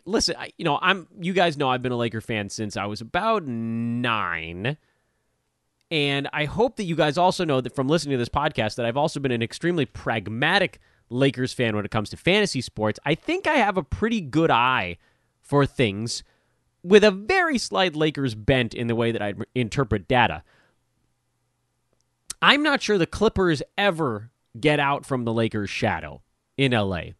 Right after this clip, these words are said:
This is a decades-long fight that is going to have to take place. I don't know that it ever happens.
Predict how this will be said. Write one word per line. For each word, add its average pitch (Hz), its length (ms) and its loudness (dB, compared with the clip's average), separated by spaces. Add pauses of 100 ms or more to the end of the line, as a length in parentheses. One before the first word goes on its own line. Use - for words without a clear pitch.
(160)
This 208 160 0
is 226 140 -2
a 220 80 4
decades-long 110 1500 -4
fight - 360 -2 (540)
that 110 240 0 (100)
is 113 160 -2
going 120 300 2
to 101 80 0
have 95 200 -6
to 98 80 -8
take - 300 -8
place. - 400 -8 (1120)
I 202 120 0
don't 226 140 4
know 214 100 6
that 185 120 2
it 143 120 0
ever 120 160 -2
happens. - 500 -8